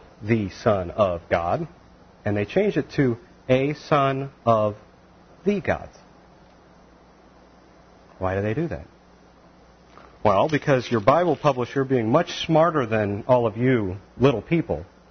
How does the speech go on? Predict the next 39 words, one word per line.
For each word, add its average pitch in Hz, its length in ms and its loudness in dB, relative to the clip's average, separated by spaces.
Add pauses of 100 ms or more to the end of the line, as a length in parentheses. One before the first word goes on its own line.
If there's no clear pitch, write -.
(640)
they 180 360 4
understand 113 760 0
from 113 160 -4
their 110 140 2
lofty 113 400 0
perch 107 380 -2 (120)
and 104 100 -2
their 104 80 -2
marble 104 300 0
towers 104 560 -2
that 107 140 -2 (460)
Nebuchadnezzar 180 840 2
is 143 120 -4
a 156 80 2
pagan 147 520 0
king. 139 400 -4 (880)
And 185 80 4
there 196 160 4
is 180 120 -4
no 208 180 2
way 202 240 2
he 185 120 -4
would 202 140 4
ever 214 420 2
know 175 240 2
anything 180 560 0
about 123 380 2 (460)
the 131 180 4
Son 110 460 -2
of 104 320 -2
God. 98 320 0
So - 100 -4
this 233 180 2
is 240 140 2
obviously 247 800 4
a 170 80 4
mistranslation 143 920 2
by 131 140 4
those 127 320 0